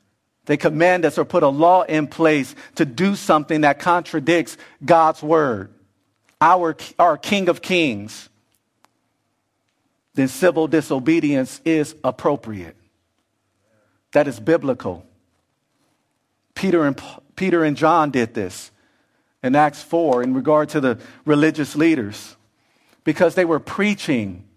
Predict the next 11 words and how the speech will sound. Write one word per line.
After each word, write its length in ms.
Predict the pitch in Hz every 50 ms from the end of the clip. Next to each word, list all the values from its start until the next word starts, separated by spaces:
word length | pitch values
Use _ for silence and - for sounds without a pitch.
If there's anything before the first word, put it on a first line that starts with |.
| _ _ _ _ _ _ _ _ _ _ _ _ _ -
in 140 | 151 147
the 80 | 139 139
name 360 | 139 147 156 160 160 156 147
of 140 | 143 135 117
Jesus. 480 | - 151 151 139 131 117 110 120 117 -
They 80 | 165
were 140 | 147 143 135
preaching 800 | - - - - 202 214 220 220 - - 151 135 131 127 120 120 - - - - -
about 480 | 139 135 113 156 160 160 160 156 -
the 80 | - 151
resurrection. 920 | 143 143 143 139 139 147 143 147 156 165 160 - - - 110 101 110 113